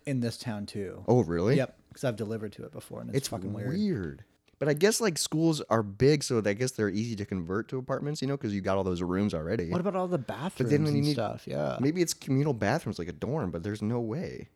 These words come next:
Speaker 2: You'd have to
Speaker 1: I remember, like, like, I feel like s-, young classrooms, but this is also small town, so I doubt it. But I remember, like, my kindergarten class had its own bathroom.
Speaker 2: Yeah, but the toilet size was for kids.
Speaker 1: True.
Speaker 2: Can you imagine if you mo-, moved into that
Speaker 1: <laughs> They
Speaker 2: apartment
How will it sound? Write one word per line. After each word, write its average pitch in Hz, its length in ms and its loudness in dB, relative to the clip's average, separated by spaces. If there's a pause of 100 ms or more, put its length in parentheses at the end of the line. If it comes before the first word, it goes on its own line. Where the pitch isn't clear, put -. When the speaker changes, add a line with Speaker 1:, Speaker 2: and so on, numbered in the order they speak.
Speaker 2:
You'd 104 120 -6
have 139 80 -4
to 101 240 -2 (400)
Speaker 1:
I 240 60 4
remember, 311 240 2
like, 123 360 4 (480)
like, 123 340 -12
I 131 60 -8
feel 233 220 4
like 220 80 4
s-, - 420 -10 (220)
young 135 460 2
classrooms, 117 460 -4
but 147 120 0
this 143 180 2
is 127 60 -8
also 113 220 -2
small 113 280 -4
town, 113 240 -4
so - 80 -6
I 110 60 -2
doubt 117 320 -2
it. 120 80 -8
But 135 80 0
I 151 60 6
remember, 156 260 4
like, 123 100 0
my 113 140 -2
kindergarten 117 500 -2
class 113 500 -6 (440)
had 147 240 4
its 120 180 -6
own 101 180 -4
bathroom. 101 640 -10 (380)
Speaker 2:
Yeah, 113 220 4
but 90 160 0 (540)
the - 140 -4
toilet 117 340 4
size 98 220 0
was 95 100 -4
for - 160 -6
kids. - 400 -2
Speaker 1:
True. 165 240 8
Speaker 2:
Can 165 640 12
you 139 60 10
imagine 131 280 8
if 113 140 2
you 113 80 2
mo-, 113 300 4
moved - 0 -
into 120 320 10
that 170 240 12
Speaker 1:
<laughs> - 20 -4
They 285 80 12
Speaker 2:
apartment 226 120 12